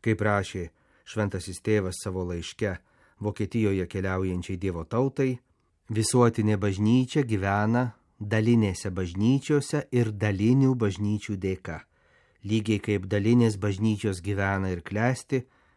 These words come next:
visuotinėje bažnyčioje ir jos dėka, o jei jos atsiskiria nuo visos bažnyčios kūno, jos silpsta, irsta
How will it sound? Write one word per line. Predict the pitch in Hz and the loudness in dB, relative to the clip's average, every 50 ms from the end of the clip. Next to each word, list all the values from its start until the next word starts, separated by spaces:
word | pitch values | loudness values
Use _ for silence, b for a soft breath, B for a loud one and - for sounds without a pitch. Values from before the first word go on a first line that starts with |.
| b b - | b b -6
visuotinėje | 104 107 107 - - 135 127 120 113 - 101 95 92 90 90 87 | -4 -4 0 2 4 6 6 4 4 2 0 -2 -2 -2 -2 -4
bažnyčioje | 85 92 90 82 95 95 92 92 85 - - 90 87 90 - - | -4 -6 -4 -4 -4 -2 -2 -4 -6 -8 -8 -8 -8 -8 -6 -4
ir | 107 107 107 | -2 2 4
jos | 120 113 104 98 82 80 | 4 4 4 2 -2 -4
dėka, | 80 82 80 - - - 78 - - _ _ _ _ _ _ _ _ _ _ _ _ | -8 -10 -10 -10 -12 -12 -14 -14 -16 _ _ _ _ _ _ _ _ _ _ _ _
o | - 107 117 | -2 0 2
jei | 113 107 104 104 101 | 4 4 2 2 2
jos | 104 107 104 101 - - | 2 2 2 0 -2 -4
atsiskiria | - 101 101 - - 139 139 - - - - 98 90 87 87 | -8 -10 -8 -4 -2 -2 -2 -2 -4 -6 -8 -8 -6 -6 -6
nuo | 92 95 92 | -6 -6 -6
visos | 90 92 85 - 110 107 104 95 | -6 -6 -6 -4 -4 -4 -4 -4
bažnyčios | 85 95 95 90 98 101 95 - - 87 80 - - | -4 -4 -4 -2 -2 -2 -4 -4 -6 -10 -10 -12 -8
kūno, | - 127 135 147 151 151 151 156 147 b b b b b b b b b b b b - | -4 -2 0 2 2 2 0 0 -4 b b b b b b b b b b b b -4
jos | 98 110 120 131 143 143 - - - _ _ _ _ _ - | 0 2 2 2 0 -2 -4 -10 -16 _ _ _ _ _ -12
silpsta, | - - 127 139 156 156 156 - - - - - 143 147 - _ _ _ _ | -4 0 2 2 2 0 -2 -8 -14 -12 -10 -8 -8 -8 -10 _ _ _ _
irsta | - 123 127 123 117 - - - - | 2 2 2 2 0 -4 -6 -8 -8